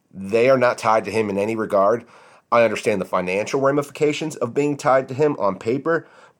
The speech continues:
but if you're a new G M and a new head coach, what better way to prolong your stay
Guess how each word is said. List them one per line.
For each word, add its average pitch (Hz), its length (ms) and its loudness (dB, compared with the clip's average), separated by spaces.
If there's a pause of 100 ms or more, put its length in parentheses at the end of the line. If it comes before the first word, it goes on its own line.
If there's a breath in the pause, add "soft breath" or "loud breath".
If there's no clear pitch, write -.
but - 400 4 (300)
if - 140 -12
you're 165 120 4
a 127 40 4
new 117 140 2
G 117 220 0
M 117 100 2
and 101 80 -4
a 98 60 -4
new 107 140 -6
head 98 180 -2
coach, 104 360 0 (140)
what 120 460 0
better 131 340 4
way 104 600 0 (420)
to 131 140 -4
prolong 113 720 0
your 110 300 0
stay 98 680 -4